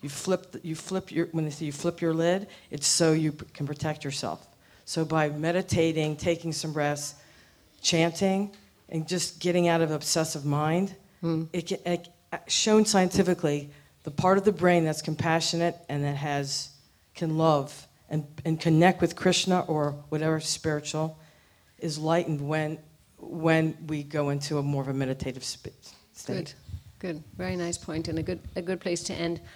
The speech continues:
Speaker 2: Uh, fear is a huge topic and there's lots of things we didn't cover. Uh, last month we sang all month long the story about how, how Krishna, uh, was afraid of his own mother.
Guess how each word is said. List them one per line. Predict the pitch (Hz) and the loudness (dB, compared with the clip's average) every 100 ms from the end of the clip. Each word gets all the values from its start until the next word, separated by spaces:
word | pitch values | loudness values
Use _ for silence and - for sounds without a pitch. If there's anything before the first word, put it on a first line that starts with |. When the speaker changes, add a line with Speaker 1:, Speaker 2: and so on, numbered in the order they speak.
| - - - | -20 -20 -8
Speaker 2:
Uh, | - | -2
fear | 202 294 302 | 0 2 2
is | 262 | 2
a | |
huge | 240 285 277 - | 2 2 2 4
topic | 254 269 294 240 | 4 4 2 0
and | 208 | -2
there's | 202 196 | -4 -2
lots | 208 220 240 - | 0 2 2 0
of | 220 | 0
things | 226 208 | 0 0
we | |
didn't | 202 208 202 | 0 0 0
cover. | 220 202 220 226 - - - _ _ - | 0 2 0 -2 -16 -20 -20 _ _ -8
Uh, | 175 185 - - | -4 -4 -4 2
last | 185 196 - | 4 4 2
month | 202 196 | 2 2
we | 180 | 2
sang | - 196 202 | 4 4 2
all | - 180 190 | 4 6 6
month | 185 185 - | 4 0 0
long | 175 180 214 185 - | 0 0 -2 -6 -4
the | 175 | -2
story | - 185 185 | 0 0 0
about | 180 175 - | 0 -2 -4
how, | 180 175 175 - | -4 -2 -4 -10
how | 175 175 | -10 -8
Krishna, | 202 - 190 185 180 - _ - | -6 -6 -6 -8 -10 -20 _ -10
uh, | 160 - | -10 -6
was | 170 165 | -6 -4
afraid | - 165 | -4 -2
of | 170 | -2
his | 160 | -4
own | 156 | -2
mother. | 151 147 196 | -2 -4 -6